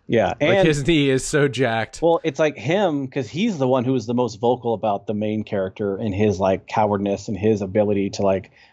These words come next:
Speaker 1: not do something. So, like, their kind of arc as friends had come to this peak moment whenever they were, you know, going at each other. And, "It's your fault this happened. You didn't do anything," to the point where, you know, like you said, he didn't accept it. He was just, that took him,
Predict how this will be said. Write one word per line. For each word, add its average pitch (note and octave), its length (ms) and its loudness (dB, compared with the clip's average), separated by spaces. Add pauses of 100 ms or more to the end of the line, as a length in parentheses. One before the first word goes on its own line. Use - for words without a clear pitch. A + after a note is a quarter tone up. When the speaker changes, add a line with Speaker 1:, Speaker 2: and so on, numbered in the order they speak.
(120)
Speaker 1:
not A2+ 260 -2
do A2 140 0
something. F2 400 -10
So, B2 180 2
like, A#2 320 0 (840)
their D3 360 2
kind C#3+ 320 0
of A#2+ 180 0
arc C3 300 0
as A2+ 260 -4
friends A2+ 580 0
had A#2 220 -8
come B2 200 -4
to A#2 80 -8
this G#2 180 -6
peak C3 320 -4
moment G2+ 400 -6
whenever A2 260 2
they G#2+ 140 2
were, G2+ 260 0
you A2+ 140 0
know, F#2 140 -2
going G#2+ 340 2
at G#2 100 2
each G2+ 180 0
other. G#2 220 4
And, A2 80 4
"It's B2+ 180 0
your C3 140 4
fault A#2 260 2
this A2+ 120 -2
happened. G#2 360 -2
You A2+ 80 0
didn't A2 180 -2
do G#2+ 140 -2
anything," G2 600 -4 (440)
to - 80 0
the G#2+ 100 0
point B2+ 240 -2
where, G2+ 420 -2
you B2+ 120 2
know, G#2+ 40 2
like A2+ 160 2
you A#2 80 2
said, A2 180 2
he D3 120 2
didn't B2 400 2
accept B2 440 -4
it. B2+ 80 -8
He B2 140 -4
was A#2 180 -6
just, - 260 -6
that A#2+ 260 -2
took A#2+ 160 -2
him, G#2 340 -6